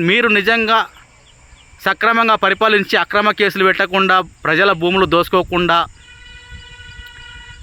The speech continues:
మంచి పరిపాలన చేసినట్టుంటే ఇంకా ఐదు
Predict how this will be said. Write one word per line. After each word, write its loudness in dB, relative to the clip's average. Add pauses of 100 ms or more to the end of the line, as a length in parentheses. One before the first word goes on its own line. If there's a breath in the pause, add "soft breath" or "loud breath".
(680)
మంచి 0 (120)
పరిపాలన 2
చేసినట్టుంటే 0 (540)
ఇంకా 0 (100)
ఐదు 2